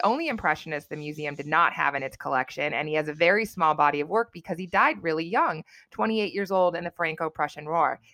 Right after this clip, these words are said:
His name is Frederic Bazille, and he had painted a remarkably fresh and lifelike portrait of Pierre Auguste Renoir. Obviously, he's a, probably a little bit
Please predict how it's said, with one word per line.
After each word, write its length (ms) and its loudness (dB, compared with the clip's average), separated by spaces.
His 140 -6
name 180 -4
is 180 -8
Frederic 440 2
Bazille, 640 4
and 120 -2
he 100 -4
had 140 -2
painted 440 -6
a 80 2
remarkably 640 -2
fresh 340 0
and 100 -8
lifelike 420 -4
portrait 460 -4
of 260 4
Pierre 420 0
Auguste 460 -2
Renoir. 680 0
Obviously, 380 0
he's 180 -12
a, 40 -18
probably 500 -2
a 80 -4
little 180 0
bit 140 -6